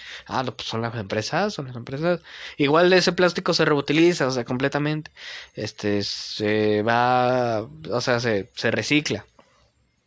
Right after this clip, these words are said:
Me asegu-, eh, me aseguro que yo se, me aseguro yo que se recicle porque, pues, viene una persona a la casa, bueno, no me aseguro yo, pero viene una persona a la casa para recoger los envases de plástico, llevarlos a una, aplastarlos y venderlos para que de ahí se los vendan a las putas recicladoras y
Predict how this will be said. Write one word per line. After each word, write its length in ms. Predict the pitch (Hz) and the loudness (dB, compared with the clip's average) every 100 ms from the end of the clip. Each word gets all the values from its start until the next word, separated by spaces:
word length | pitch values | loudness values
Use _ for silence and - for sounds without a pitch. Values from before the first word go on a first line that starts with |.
| _ _ _ _ _ _ _ _ _ _ _ - | _ _ _ _ _ _ _ _ _ _ _ -6
Me 140 | 123 | -2
asegu-, 500 | 113 127 120 117 123 | 0 2 0 0 2
eh, 140 | 139 127 | 4 4
me 140 | 127 | 2
aseguro 480 | 120 123 139 160 160 | 0 2 4 4 2
que 120 | 135 | 0
yo 120 | 127 | 0
se, 340 | 127 135 92 - _ - | 0 -4 -6 -14 _ -10
me 140 | 123 110 | -4 -2
aseguro 320 | 120 135 156 | 0 2 4
yo 160 | 147 | 2
que 120 | 143 147 | 0 -4
se 100 | 143 | -4
recicle 520 | 127 156 151 156 147 | -2 0 -2 -4 -6
porque, 300 | - - - | -6 -14 -16
pues, 180 | - - - - - - _ | -20 -20 -18 -16 -16 -18 _
viene 220 | - 117 127 | -4 0 0
una 120 | 131 | 0
persona 300 | 117 131 127 | -2 -2 0
a 40 | |
la 120 | 127 | 0
casa, 280 | 131 139 131 | 0 -2 -2
bueno, 220 | 123 139 | -2 -2
no 120 | 131 127 | 0 -2
me 80 | |
aseguro 300 | 143 131 139 | -2 -2 -2
yo, 220 | 143 147 139 | 0 0 -2
pero 160 | 120 | -4
viene 140 | 117 127 | -2 -4
una 120 | 127 | -6
persona 300 | 123 123 123 | -6 -4 -4
a 20 | |
la 80 | 120 | -4
casa 300 | 135 135 131 | -4 -4 -4
para 180 | 107 98 | -8 -8
recoger 400 | - - - 135 | -12 -10 -4 0
los 160 | 127 | 0
envases 360 | 107 117 147 165 | -2 -4 -2 -4
de 80 | 160 | -2
plástico, 480 | 165 156 156 - 117 | 2 2 0 -2 -2
llevarlos 420 | 110 110 117 127 | 0 -2 -4 -4
a 20 | |
una, 200 | 131 139 _ _ - | -4 -4 _ _ -2
aplastarlos 840 | 104 113 110 - 175 175 175 160 | -2 0 -2 2 4 4 0 0
y 40 | |
venderlos 540 | 120 120 143 175 156 151 | -2 -2 2 2 2 -2
para 140 | 113 | -6
que 140 | 107 123 | -4 0
de 100 | 131 | 2
ahí 180 | 143 | 2
se 140 | 143 127 | 0 -4
los 220 | 110 - | -6 -4
vendan 340 | 123 131 139 135 | -4 -2 -4 -6
a 40 | |
las 100 | 120 | -6
putas 280 | - 156 165 | -8 -4 -2
recicladoras 720 | 165 175 170 165 190 190 185 | 0 -2 0 2 4 2 0
y 120 | 139 | -6